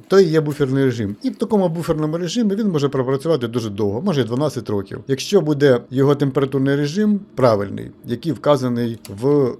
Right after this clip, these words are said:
документації до акумулятору. Коли почалися блекаути, я собі теж купив акумулятор. І чому я його купив? Тому що не було нічого другого, все розібрали. Але я знав, що цей акумулятор, він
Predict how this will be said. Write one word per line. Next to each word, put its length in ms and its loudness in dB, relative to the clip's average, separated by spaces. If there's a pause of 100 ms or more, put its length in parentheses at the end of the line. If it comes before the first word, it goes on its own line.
документації 720 0
до 100 0
акумулятору. 760 -6
Коли 180 0
почалися 460 -2
блекаути, 680 -2
я 100 0
собі 220 -4
теж 280 0
купив 580 -4
акумулятор. 840 0
І 440 0
чому 300 -2
я 60 2
його 160 4
купив? 340 -4
Тому 280 -2
що 360 -2
не 180 2
було 300 4
нічого 380 0
другого, 580 2
все 360 0
розібрали. 680 0 (120)
Але 240 2
я 100 6
знав, 480 2 (100)
що 260 -2
цей 280 6
акумулятор, 680 2 (200)
він 440 -2